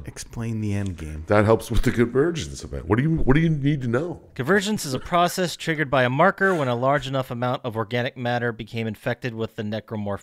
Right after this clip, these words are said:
Speaker 3: pathogen.
Speaker 2: Mm-hmm.
Speaker 3: The marker would pull all the infected tissue into the stratosphere, where a brethren, brethren moon formed and absorbed the marker that created it, along with the organic tissue of the creators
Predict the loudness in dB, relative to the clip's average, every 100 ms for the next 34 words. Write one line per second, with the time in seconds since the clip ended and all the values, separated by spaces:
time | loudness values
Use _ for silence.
0 | _ -2 2 2 -2 -6 -6 -6 -10 -8
1 | -4 -2 -2 -4 -6 0 2 2 0 0
2 | -2 -2 -2 0 0 0 -4 -2 -4 -4
3 | -12 -10 -8 -6 -6 -6 -6 -8 -8 -10
4 | -6 -2 -2 -2 -4 -2 2 0 -2 _
5 | _ _ 0 0 0 2 4 6 2 0
6 | -8 0 4 6 6 4 4 0 -6 -2
7 | 0 0 -2 -4 -2 0 4 2 0 -4
8 | -4 -4 -2 0 0 0 0 2 2 0
9 | -2 -2 -4 -2 0 2 0 0 -4 _
10 | _ -2 0 0 -2 -2 -4 -2 -4 -4
11 | -8 -10 -6 -8 -6 -8 -10 -8 -6 -4
12 | -6